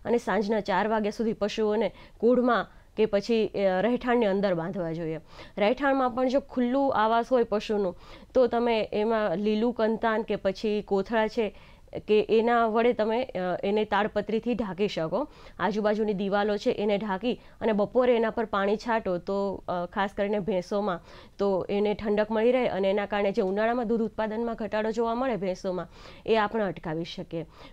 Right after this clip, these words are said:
બીજું, ખોરાકમાં પણ થોડો ઘણો ફેરફાર આપણે ઉનાળામાં કરવો જોઈએ. જેમ કે જો પશુઓને ચરિયાણમાં લઈ જતા હોય તો સવારે વહેલા ચરિયાણમાં લઈ જવા અથવા પછી સાંજે ચરિયાણમાં લઈ જવા પશુઓને.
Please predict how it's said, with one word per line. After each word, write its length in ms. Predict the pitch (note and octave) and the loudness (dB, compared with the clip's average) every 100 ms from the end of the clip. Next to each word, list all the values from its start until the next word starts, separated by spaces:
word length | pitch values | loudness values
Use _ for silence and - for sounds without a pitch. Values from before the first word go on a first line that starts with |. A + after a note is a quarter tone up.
| - | -6
બીજું, 240 | A#3+ D4 | 0 0
ખોરાકમાં 600 | - B3+ A#3+ B3 C4+ B3 | 2 2 4 2 0 0
પણ 160 | B3 A#3+ | 0 0
થોડો 300 | A#3 G#3+ A#3 | 0 0 2
ઘણો 240 | A#3 G#3+ | 0 0
ફેરફાર 460 | G#3 F#3 G3 G3+ F#3 | 0 -2 -2 -2 -2
આપણે 260 | F3 F#3+ | -2 -2
ઉનાળામાં 560 | - G3 F3+ E3+ E3+ D#3+ | -2 -2 -2 -4 -6 -8
કરવો 280 | E3 D#3+ D#3+ | -8 -8 -8
જોઈએ. 280 | E3+ E3 E3+ | -6 -6 -4
જેમ 220 | G3+ G#3 | -2 -2
કે 180 | G3+ G3 | -4 -4
જો 260 | G3 G3 - - - | -4 -6 -10 -12 -2
પશુઓને 440 | G3+ - G#3+ G#3+ | -2 0 0 0
ચરિયાણમાં 560 | G#3 G#3 G#3 G#3+ A3 A3 | 0 0 0 0 0 2
લઈ 140 | A#3 | 2
જતા 300 | A#3+ G#3 F#3+ | 2 -2 0
હોય 220 | G3+ E3+ - - - - | 0 -2 -4 -16 -18 -2
તો 200 | A3+ A3+ | 2 2
સવારે 460 | A#3 G#3 A3 A3+ A#3 | 2 2 2 2 2
વહેલા 340 | G#3 G3 A3 | 2 2 0
ચરિયાણમાં 560 | G#3+ A3 G#3+ A3 A3+ A3 | 0 0 0 0 0 2
લઈ 180 | A3+ G3+ | 0 0
જવા 240 | A#3+ A#3 | 0 -2
અથવા 400 | - F3+ - G#3 | -4 -6 -4 -6
પછી 220 | G#3+ G#3+ | -6 -8
સાંજે 420 | G#3+ F#3+ F#3 A3+ | -4 -4 -2 -2
ચરિયાણમાં 540 | G#3+ F3+ E3+ E3+ E3+ E3 | -2 -2 -2 -4 -6 -6
લઈ 160 | E3+ | -6
જવા 220 | E3 E3 - | -6 -8 -10
પશુઓને. 540 | E3+ - E3 D#3+ | -12 -10 -10 -8